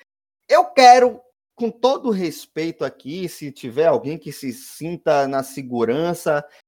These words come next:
de chegar e discordar e apresentar, não apenas palavras, mas apresentar fatos verdadeiros de que o Vitória era administrativamente arrumado,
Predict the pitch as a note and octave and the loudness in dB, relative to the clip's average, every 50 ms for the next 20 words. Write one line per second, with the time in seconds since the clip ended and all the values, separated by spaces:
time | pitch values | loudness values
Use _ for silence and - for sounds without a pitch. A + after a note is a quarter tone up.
0 | _ _ - B2+ A#2+ B2+ D3 D#3 D3 - - D3 C3 A#2 C3+ C#3 D#3 D#3 D#3 D3+ | _ _ -14 -14 -12 -8 -8 -8 -8 -4 -4 -4 -2 2 2 4 4 6 6 4
1 | C#3+ C#3 C3+ C3 C#3+ C#3 - - C#3+ B2+ A#2+ A#2 A#2 A2+ B2+ D3 F3 F3 F3 F3 | 4 2 0 -4 -12 -12 -6 -4 -4 -4 -4 -6 0 4 6 8 8 8 6 6
2 | F3 F3+ F3 F3 E3+ E3+ E3 E3+ E3+ F3 F3 E3+ - F#3+ F#3+ F#3+ F#3+ E3 E3+ D#3 | 4 4 4 4 2 2 -2 0 2 2 2 4 4 4 4 4 2 0 -6 -8
3 | C3+ - - D#3 D#3 E3 E3+ E3+ - _ _ - _ _ _ _ - E3+ G3 A3 | -8 0 2 4 4 4 4 2 -2 _ _ -20 _ _ _ _ -14 -10 -6 -2
4 | C#4 D#4+ E4+ E4+ D4+ C4 A#3 - - G#3 G3+ G3+ G3 F#3+ - - F#3 D#3 C#3 C3+ | 2 2 2 4 4 2 2 2 0 -6 -4 -2 -4 -4 0 2 4 4 6 8
5 | C3+ C#3 C#3 C#3+ D3+ D3+ D3+ F3 G3+ A3 A#3 A3+ A#3 A3+ A#3 A#3+ A#3 A#3 A3 A3 | 6 6 6 4 0 -4 -4 -2 -2 -2 2 2 2 2 2 0 0 0 0 -2
6 | G3 E3 - - C#3+ C3+ C3 C3 - - _ _ _ _ _ _ _ _ _ _ | -6 -6 2 4 4 4 4 0 -2 -10 _ _ _ _ _ _ _ _ _ _
7 | _ _ _ - - - C4 A3+ A3 A#3 - - A3 G#3 E3 E3 G3 F#3+ G3 F3 | _ _ _ -10 0 4 6 6 6 4 4 0 -8 -8 -4 2 2 2 4 6
8 | F3 D3+ B2+ A#2+ B2 C3+ C3 B2+ A#2+ B2 B2 B2 - - _ _ _ _ _ - | 4 4 4 2 -2 -2 -2 0 -2 -4 -6 -6 -10 -20 _ _ _ _ _ -14
9 | D3 F3 A3+ A3+ A#3+ B3+ B3 A#3 A3 A3+ - F3+ E3+ F3 F3+ F3+ F#3+ F#3+ F3 E3+ | -6 -6 -6 -4 -2 -2 0 0 -2 -2 2 2 4 4 4 2 2 2 4 4
10 | E3+ E3+ E3+ F3 - - - _ _ _ _ _ _ _ _ - C4 D#4+ E4+ E4 | 6 6 6 4 4 -4 -12 _ _ _ _ _ _ _ _ 4 6 6 6 4
11 | C#4+ C4+ B3 A#3 A3+ G#3+ - A#3 G3+ F#3+ - G3+ F#3 F#3 E3+ D3+ C#3+ C3+ C3+ C3 | 0 -6 -6 -6 -6 -4 -2 -2 -2 -2 -2 -4 0 0 0 2 0 -6 -6 -8
12 | - C3 B2+ C#3 _ _ _ _ _ _ _ _ _ _ _ _ _ _ _ - | -8 -10 -12 -12 _ _ _ _ _ _ _ _ _ _ _ _ _ _ _ -2
13 | - E3 A3+ B3+ A#3+ A#3 G3 F3 F3+ F#3 F#3 F#3 F3 E3 E3+ E3+ | 2 4 4 6 4 2 4 6 6 8 8 6 4 2 -4 -8